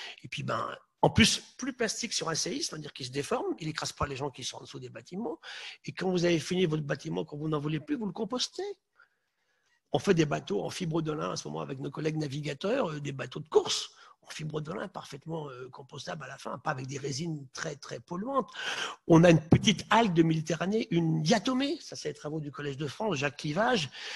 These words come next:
qui nous fait un verre incroyable, à vingt degrés sur un petit bout d'océan, dans des conditions normales.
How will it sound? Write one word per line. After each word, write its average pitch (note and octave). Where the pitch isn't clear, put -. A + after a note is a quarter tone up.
qui F#3
nous G3
fait G3
un F3+
verre F#3
incroyable, -
à A#3+
vingt D4
degrés D4+
sur -
un G#3+
petit D4
bout D4
d'océan, C#4
dans G3
des G#3
conditions A3+
normales. A#3